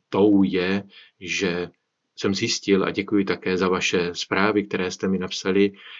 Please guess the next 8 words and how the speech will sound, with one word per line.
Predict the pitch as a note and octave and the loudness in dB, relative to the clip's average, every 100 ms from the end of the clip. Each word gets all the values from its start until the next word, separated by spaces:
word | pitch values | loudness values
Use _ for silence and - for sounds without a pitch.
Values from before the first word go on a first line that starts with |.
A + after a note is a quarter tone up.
| - | -16
že | G#2 G#2 A2+ G#2+ | -4 2 4 4
minulý | G#2+ A#2 A#2 A#2 | 0 0 0 -2
díl | F#2+ F#2+ G2 | 0 4 6
byl | F#2+ F#2+ | 6 2
trošku | F#2+ F2 - - E2+ | 0 -2 -4 -8 -10
nesourodý. | E2 - F2 F2 E2 D#2 D#2+ _ _ _ _ _ _ _ | -8 -2 0 0 -2 -8 -14 _ _ _ _ _ _ _
Přiznám | - A2+ A#2+ A#2 G#2+ | -2 0 2 0 -2
se, | - G2+ F#2+ | -2 -2 -2